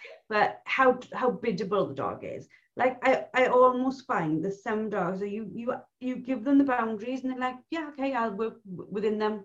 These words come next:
That's absolutely cool with me. We're fine." And then other dogs, you give them exactly the same boundary in exactly the same way. And they are like, "Mm, I don't agree with you. I'm going to have another go."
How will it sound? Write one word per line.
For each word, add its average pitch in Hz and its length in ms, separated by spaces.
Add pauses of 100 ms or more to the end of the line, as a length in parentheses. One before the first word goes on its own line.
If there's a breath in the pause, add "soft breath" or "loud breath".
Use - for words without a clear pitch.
That's 196 220
absolutely 196 500
cool 202 160
with 196 120
me. 180 180
We're 180 140
fine." - 340 (420 soft breath)
And 233 140
then 247 240
other 247 180
dogs, 175 380
you 220 100
give 233 240
them 254 160
exactly 233 800
the - 100
same 214 260
boundary 185 440
in 196 100
exactly 190 580
the 202 100
same 196 280
way. 160 400 (400 loud breath)
And 185 240
they 185 160
are 175 220
like, 170 340 (480)
"Mm, 180 480 (300)
I 170 140
don't 185 160
agree 233 200
with 311 120
you. 349 260 (160)
I'm 202 120
going 202 140
to 220 80
have 226 140
another 254 220
go." 330 340